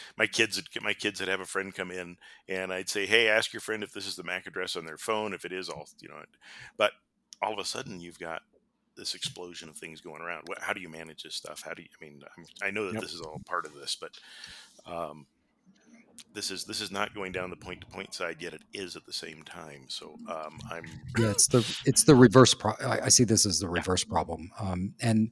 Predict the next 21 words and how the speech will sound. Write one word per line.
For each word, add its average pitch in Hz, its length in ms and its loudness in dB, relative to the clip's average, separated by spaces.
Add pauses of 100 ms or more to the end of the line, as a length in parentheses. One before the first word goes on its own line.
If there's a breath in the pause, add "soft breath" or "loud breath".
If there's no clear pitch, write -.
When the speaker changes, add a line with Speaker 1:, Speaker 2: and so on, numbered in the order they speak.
(440 soft breath)
Speaker 3:
and 127 120 6
the 127 60 10
reality 127 380 10
is, 98 120 2
is 92 120 0
that 90 180 2 (180)
I 92 120 0
think - 180 2
for 95 160 -2
enterprises 90 640 0
and, 82 480 -10 (160)
you 85 80 -8
know, 78 120 -12 (100)
probably 87 220 -8
federal 80 280 0
networks 85 320 -2
that 90 120 -6
need 85 140 -8
to - 60 -4
be - 80 -8
secure, 104 560 4